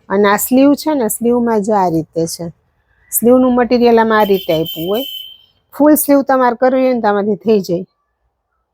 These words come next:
એટલે સ્લીવમાં આ રીતે એમાં પેટર્ન આવી જાય. ડ્રેસ, અ, સ્ટિચ થઈને આવે ને એટલે મસ્ત જ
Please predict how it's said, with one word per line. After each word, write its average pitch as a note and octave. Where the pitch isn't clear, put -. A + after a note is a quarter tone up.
એટલે F#3+
સ્લીવમાં B3+
આ B3
રીતે A#3+
એમાં A3
પેટર્ન G3+
આવી D#3+
જાય. E3+
ડ્રેસ, A#3+
અ, A#3
સ્ટિચ B3
થઈને B3
આવે C4
ને A#3+
એટલે G3+
મસ્ત G#3+
જ G3+